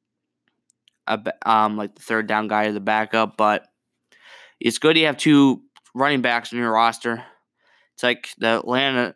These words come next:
Atlanta has, like, probably the greatest duo besides the Saints. I mean, if you have Tim Coleman and Devontae Freeman, and then if you're the Ra-, Saints, obviously you have Mark Ingram and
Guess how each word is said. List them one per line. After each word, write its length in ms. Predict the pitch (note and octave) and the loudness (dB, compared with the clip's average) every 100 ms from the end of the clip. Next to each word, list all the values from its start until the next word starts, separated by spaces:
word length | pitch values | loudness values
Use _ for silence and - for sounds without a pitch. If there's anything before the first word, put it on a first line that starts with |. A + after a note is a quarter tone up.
| - | -6
Atlanta 360 | C3 E3+ E3 | -2 0 0
has, 280 | C#3+ C#3 A#2 | 0 -2 -2
like, 200 | B2 A#2 - _ | -4 -4 -8 _
probably 260 | C#3 C3+ | 0 0
the 120 | B2+ A2 | 0 -6
greatest 520 | A2+ A#2 C3 B2 - | -4 0 0 -2 -2
duo 300 | B2+ C3+ B2+ | 0 0 0
besides 480 | A2 C3 B2 A#2 - | -2 -2 -2 -4 -12
the 80 | |
Saints. 680 | A2 A#2+ C#3 C#3+ - - - _ _ _ _ _ | -10 -4 -4 -4 -10 -14 -14 _ _ _ _ _
I 100 | A#2 | -4
mean, 220 | B2 B2 A2+ | 0 2 2
if 180 | G#2+ | 0
you 120 | C3+ C3+ | 2 2
have 500 | C3 B2+ A2+ - - _ _ _ - | 2 0 -2 -6 -20 _ _ _ -10
Tim 240 | C#3+ C#3+ | -4 -4
Coleman 460 | C3 C#3 B2+ C3+ C3 | 0 -2 0 0 0
and 520 | - C3 C#3 D3 D3 | -2 -2 0 -2 -2
Devontae 460 | C#3 C#3 C#3+ D3 C3+ | 0 2 2 0 -2
Freeman, 560 | D#3 D3 D3 D3+ D3+ _ _ - - _ | 0 0 2 0 -2 _ _ -20 -20 _
and 440 | - A#2+ B2 A#2+ A#2 | -2 0 2 0 -4
then 40 | |
if 240 | A2 A2 B2 | -6 -6 -2
you're 100 | A#2 | -2
the 220 | A2+ G#2+ | 0 -2
Ra-, 160 | G#2+ A2+ | -2 -4
Saints, 340 | - C3 C3 B2 | -4 -2 -2 0
obviously 360 | B2 B2 B2 B2 | 0 0 0 0
you 80 | |
have 100 | A2 | 0
Mark 300 | G#2+ A#2 A#2 | 0 -2 -2
Ingram 440 | A2+ A2 A#2 A#2+ A2+ | -6 -2 0 0 -2
and 500 | A2+ A#2+ C3 C3 A#2+ | -4 -2 0 -2 -4